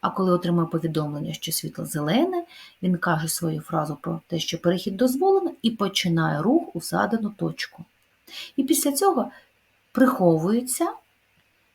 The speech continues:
і усі дії зупиняються. Тобто світлофор перестає змінювати колір, котик перестає рухатись і щось казати.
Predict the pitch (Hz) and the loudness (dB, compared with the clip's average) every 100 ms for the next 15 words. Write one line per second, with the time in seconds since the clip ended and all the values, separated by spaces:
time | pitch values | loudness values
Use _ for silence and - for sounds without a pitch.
0 | _ 240 226 220 214 - - 170 151 156 | _ 4 4 4 2 2 2 0 -2 -2
1 | 165 214 269 269 226 175 185 175 156 - | 0 2 0 0 -2 0 0 0 -2 -8
2 | - - - 196 - - 170 254 254 277 | -12 -16 -4 -4 -4 -10 -8 -4 0 0
3 | 208 175 165 165 - 160 151 160 160 165 | 0 -2 -4 -4 -2 -4 0 0 0 -2
4 | - 214 370 381 359 349 _ _ _ - | -6 -2 4 4 4 -2 _ _ _ -4
5 | - 254 - 170 - 170 262 269 277 240 | -4 -8 -10 -10 -4 -2 0 -4 -8 -10
6 | - - - 170 - - 151 - - 170 | -6 -8 -4 -6 -6 -8 -8 -8 -12 -20